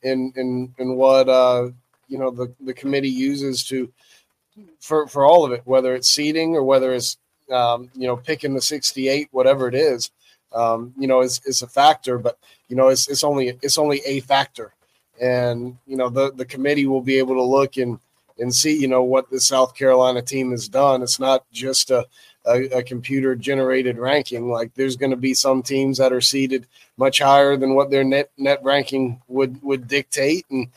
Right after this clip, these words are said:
and vice versa as well. So, you know, South Carolina, you know, if, if things ended today, would be one of those teams that is just seeded much higher than their, their net ranking.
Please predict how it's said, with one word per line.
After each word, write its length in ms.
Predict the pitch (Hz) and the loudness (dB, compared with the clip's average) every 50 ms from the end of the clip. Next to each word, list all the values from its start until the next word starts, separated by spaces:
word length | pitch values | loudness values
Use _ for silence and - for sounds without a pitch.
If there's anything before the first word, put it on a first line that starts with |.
| _ _ _ - | _ _ _ -8
and 140 | - 120 127 | -6 -4 0
vice 280 | 123 135 139 135 - - | 2 2 2 2 0 0
versa 440 | 120 135 143 143 - - 135 127 123 | 2 2 2 2 2 2 0 0 0
as 140 | 123 120 113 | 0 -6 -6
well. 360 | 107 123 147 151 131 123 123 | 0 4 4 6 6 6 4
So, 300 | 113 - - 123 117 - _ _ _ _ _ - | 0 -2 -2 -2 -4 -4 _ _ _ _ _ -6
you 80 | 180 | -2
know, 140 | 147 139 135 | 0 0 0
South 320 | 131 - 151 143 139 139 - | 0 2 4 4 2 2 0
Carolina, 600 | - 147 135 131 127 135 151 165 156 147 143 135 - _ _ _ | 0 2 4 4 6 6 4 6 6 4 4 2 0 _ _ _
you 140 | - 135 139 | -8 -6 -4
know, 120 | 131 127 127 | -2 0 -2
if, 220 | 127 123 123 123 | -2 -2 -6 -8
if 100 | 131 123 | -10 -10
things 340 | 120 - 143 143 139 127 120 | -6 -4 -2 -2 -2 -2 -2
ended 300 | 143 139 139 139 131 120 | -2 -2 -2 -2 -4 -4
today, 480 | - 131 120 131 147 160 143 131 131 127 - _ _ _ _ - | -6 -4 2 2 4 4 4 2 0 -4 -10 _ _ _ _ -6
would 140 | 135 131 123 | -6 -4 -2
be 120 | 127 139 | 0 0
one 220 | 135 131 135 135 135 | 0 2 2 2 2
of 80 | 135 | 2
those 280 | 135 139 139 135 - - | 0 0 0 0 0 -2
teams 480 | - - 151 160 165 156 151 139 123 120 | -2 -2 -2 -2 0 -2 -2 -4 -6 -4
that 200 | 113 127 127 127 | -2 -2 0 0
is 140 | 127 123 120 | -2 -4 -6
just 460 | - 127 127 120 - - - - - | -6 -6 -4 -4 -4 -6 -6 -8 -4
seeded 460 | - - - 135 135 135 131 135 127 | -2 -2 0 0 -2 -2 -2 -2 -2
much 240 | 123 127 127 123 - | 0 0 0 0 0
higher 320 | - 131 127 131 131 131 | 0 2 4 6 6 4
than 240 | 131 123 127 127 123 | 4 2 -2 -2 -2
their, 240 | 123 123 123 123 127 | 0 0 2 0 0
their 220 | 123 123 123 127 | -2 -4 -4 -2
net 220 | 123 127 123 127 123 120 | -2 0 0 -2 -2 -2
ranking. 360 | 123 127 143 160 - - | -2 -2 -2 -2 -4 -10